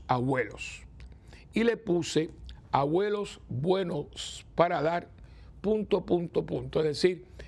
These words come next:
vamos a ir rellenando lo que viene a, a,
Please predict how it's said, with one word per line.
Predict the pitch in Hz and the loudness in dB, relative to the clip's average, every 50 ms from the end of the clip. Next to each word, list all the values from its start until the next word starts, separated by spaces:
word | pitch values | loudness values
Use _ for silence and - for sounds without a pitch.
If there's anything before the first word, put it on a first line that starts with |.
| - - | -14 -6
vamos | - - - 151 156 165 165 160 | 2 2 2 4 4 2 4 4
a | 160 156 | 4 4
ir | 165 156 | 4 4
rellenando | 151 165 160 160 170 175 175 175 170 165 165 165 160 - - - - - - - | 2 2 4 2 0 2 2 2 2 2 2 0 -2 -4 -6 -8 -14 -20 -14 -6
lo | - 131 135 131 - | -4 -2 -2 -2 -2
que | - - 139 | -4 -4 -4
viene | 123 113 143 139 | -2 -4 -4 -4
a, | 127 135 127 - - - - - | -6 -8 -8 -10 -16 -18 -16 -8
a, | - 147 | -6 -4